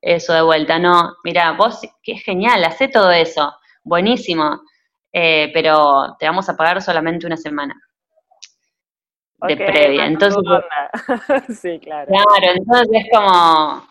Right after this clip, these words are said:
Speaker 1: de verdad, o sea, yo lo hago de mil amores y puedo, pero como trabajo de esto,
Speaker 2: Ujú.
Speaker 1: si no tengo,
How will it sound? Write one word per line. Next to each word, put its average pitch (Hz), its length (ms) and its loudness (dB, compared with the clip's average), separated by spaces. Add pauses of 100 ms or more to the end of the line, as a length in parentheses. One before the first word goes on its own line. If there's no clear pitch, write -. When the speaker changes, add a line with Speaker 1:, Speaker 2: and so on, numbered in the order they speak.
Speaker 1:
de 160 160 -4
verdad, 165 480 2
o 151 40 -2
sea, 160 220 -4
yo 190 180 -2
lo 196 100 2
hago 202 140 6
de 180 140 4
mil 175 140 -4
amores 220 380 -2
y 156 40 -14
puedo, 226 360 0
pero 151 180 -6
como 151 460 -8 (300)
trabajo 185 540 2
de 185 120 4
esto, 185 560 -2 (240)
Speaker 2:
Ujú. 185 200 -16
Speaker 1:
si 180 280 -10
no 156 300 -6
tengo, 202 280 -2